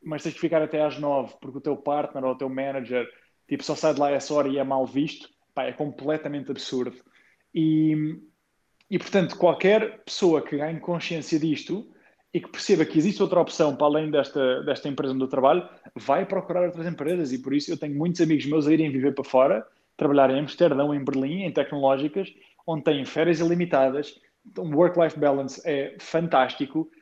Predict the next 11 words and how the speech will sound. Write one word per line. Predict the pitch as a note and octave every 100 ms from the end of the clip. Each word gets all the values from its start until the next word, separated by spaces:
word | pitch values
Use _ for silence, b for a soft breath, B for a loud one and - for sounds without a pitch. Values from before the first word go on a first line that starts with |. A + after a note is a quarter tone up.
| b -
podem | E3+ F3+
trabalhar | F3 E3+ D#3+ D3+ C#3+ C#3 D3+
remote | D#3 E3 D#3 C#3 C#3 -
muito | F#3 A3+
antes | E3 D3+
do | D3
covid | D3 C3 C3+ C3
existir | C3 - C#3 B2+ B2+ E3+ _ _ _ _
e, | -
portanto, | E3+ - F#3 F3 F3+ F#3 G3 - _ _ _ _ _
na, | F#3 F#3+